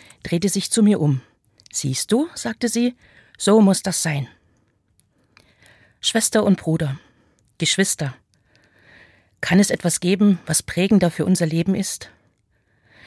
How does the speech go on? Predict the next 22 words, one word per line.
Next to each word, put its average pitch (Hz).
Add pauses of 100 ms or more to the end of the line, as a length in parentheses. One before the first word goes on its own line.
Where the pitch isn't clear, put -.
(220)
Ganz 202
sicher 240
erinnern 190
Sie 185
sich 180
an 175
Rivalität 175
und 190
Streit, - (760)
aber 185
auch 185
an 156
Momente 175
von 185
großer 185
Vertrautheit, 175 (540)
wenn 156
Sie 180
an 170
Ihre 143
Geschwister 165
denken. 147